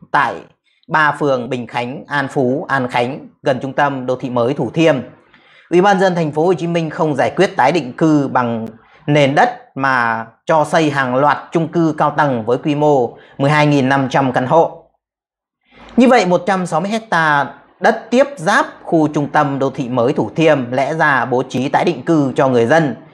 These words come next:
Băng nhóm của Lê Thanh Hải đã xẻ thịt phân lô, giao cho con em mình kinh doanh bất động sản trục lợi, giao cho các đại gia làm dự án thương mại, đổi lấy hạ tầng kiểu cho không biếu không, dành cho các đệ tử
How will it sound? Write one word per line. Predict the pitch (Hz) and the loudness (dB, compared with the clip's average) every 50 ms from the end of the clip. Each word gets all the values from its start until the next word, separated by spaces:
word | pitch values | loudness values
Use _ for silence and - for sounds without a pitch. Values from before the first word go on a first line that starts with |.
| - - | -8 -4
Băng | 170 190 190 | -2 0 0
nhóm | 170 160 147 156 - - - | 2 2 0 0 -2 -2 -2
của | 156 131 117 117 | -2 0 0 0
Lê | 135 151 | 0 -2
Thanh | 156 160 151 | -2 -4 -4
Hải | 147 139 117 107 104 | -4 -4 -4 -4 -6
đã | 117 117 123 - | -6 -6 -6 -4
xẻ | - 156 120 - 113 - | -4 -4 -4 -4 -6 -4
thịt | - 151 131 131 - - | -4 -4 -4 -4 -8 -4
phân | - 175 156 143 | -2 0 0 2
lô, | 147 160 160 156 147 131 - - - - - | 2 2 4 2 2 0 -2 -6 -14 -18 -14
giao | 123 135 165 165 156 147 | -6 -2 0 0 0 0
cho | 143 165 156 139 | -2 -2 -2 -2
con | 135 139 147 139 139 | -2 -2 -2 -2 -2
em | 139 143 139 135 | -2 -4 -4 -2
mình | 135 135 120 120 | -4 -4 -4 -6
kinh | 113 147 135 131 | -6 -6 -6 -4
doanh | 123 143 135 127 123 | -2 -2 0 0 0
bất | - 175 | 0 0
động | 165 131 120 | 0 0 0
sản | - 143 113 - 101 - | -2 -2 -2 -2 -2 -4
trục | 139 120 - | -4 -2 0
lợi, | 131 156 165 156 - - - - - _ | 2 2 2 2 0 -2 -10 -20 -20 _
giao | - 135 165 160 147 135 | -4 0 0 2 2 0
cho | - 170 | -2 -4
các | - 185 | -2 0
đại | 165 139 117 120 | 0 0 0 0
gia | 117 143 143 139 135 | 0 0 0 2 2
làm | 123 123 117 113 117 110 | 2 2 2 0 -2 -4
dự | 127 131 117 - | -8 -8 -6 -4
án | 127 117 113 127 156 170 | -4 -4 -2 -4 -4 -2
thương | 202 160 143 151 | 0 0 2 2
mại, | 160 160 147 - - - _ _ _ _ _ | 0 0 0 -4 -8 -16 _ _ _ _ _
đổi | - 175 156 131 117 | 0 2 2 4 2
lấy | 117 123 131 160 | 2 0 0 0
hạ | 190 190 147 | -2 -4 -6
tầng | 120 - 156 147 135 120 107 101 - _ - | -4 -2 -2 -2 0 -2 -6 -10 -14 _ -4
kiểu | 156 139 113 101 92 - - _ _ _ _ _ _ _ _ _ _ - - - - | -2 -2 -2 -2 -6 -10 -18 _ _ _ _ _ _ _ _ _ _ -20 -20 -6 0
cho | - 170 165 160 143 | 2 4 4 4 4
không | - 190 175 160 151 135 | 4 2 0 0 -2 -4
biếu | 127 127 139 | -4 -4 -2
không, | - - 185 175 151 - - - - _ _ _ _ _ _ _ _ _ _ _ | 0 0 0 0 0 -2 -8 -14 -20 _ _ _ _ _ _ _ _ _ _ _
dành | 143 156 170 160 147 | 0 2 2 2 2
cho | 135 170 | 0 0
các | 170 - | 0 0
đệ | 196 165 135 | 0 0 0
tử | - 156 127 110 110 | 0 0 0 0 -2